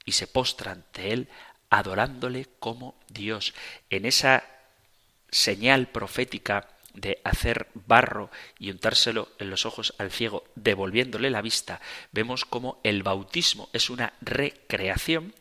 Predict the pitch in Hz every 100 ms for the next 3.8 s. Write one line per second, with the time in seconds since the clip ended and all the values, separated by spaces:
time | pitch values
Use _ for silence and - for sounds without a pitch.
0 | _ 98 90 104 110 107 110 _ _ -
1 | 90 - 92 104 101 - 98 95 - 131
2 | 151 151 147 170 - - - _ - 160
3 | - - 135 - - - 143